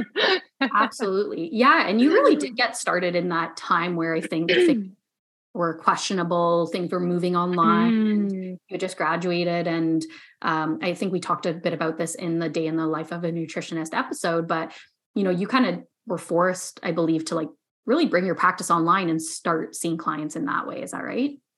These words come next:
Speaker 1: Mm-hmm. Yeah, totally. I, I don't really know what it's like to have an in-person <laughs> clinical practice, which is wild, but yeah, b-, going online is, like,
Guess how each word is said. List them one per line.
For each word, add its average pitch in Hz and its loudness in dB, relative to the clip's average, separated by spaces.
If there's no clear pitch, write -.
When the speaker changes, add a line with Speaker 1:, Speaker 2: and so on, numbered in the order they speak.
Speaker 1:
Mm-hmm. 262 6
Yeah, 220 6
totally. 208 2
I, 190 6
I 190 0
don't 202 -10
really 196 -4
know 175 -4
what 180 0
it's 180 -4
like 180 -4
to 185 0
have 185 0
an 190 -2
in-person 302 4
<laughs> - -
clinical 226 4
practice, 202 2
which 180 -4
is 180 -2
wild, 165 0
but - 2
yeah, - 4
b-, - 0
going 247 6
online 180 4
is, 180 0
like, 175 0